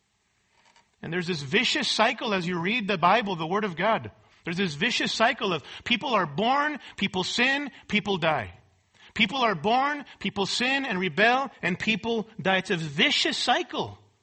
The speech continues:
Since Genesis three, the world has gone terribly wrong because of man's sin. And everyone knows this. Everyone knows this.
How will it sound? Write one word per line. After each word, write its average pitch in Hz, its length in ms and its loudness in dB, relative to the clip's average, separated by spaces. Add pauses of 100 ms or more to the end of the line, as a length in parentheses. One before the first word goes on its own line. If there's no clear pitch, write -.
(560)
Since 269 400 0
Genesis 269 520 -2
three, 247 220 -4
the 214 120 0
world 262 520 -2 (240)
has 202 180 2
gone 190 220 -2
terribly 233 800 2 (200)
wrong 233 480 4
because 190 240 -2
of 175 100 -4
man's 202 500 2
sin. 156 500 -2 (2000)
And - 140 -10
everyone 226 460 -2
knows 185 240 -2
this. - 420 -6 (480)
Everyone 277 440 0
knows 131 200 -4
this. 98 320 -10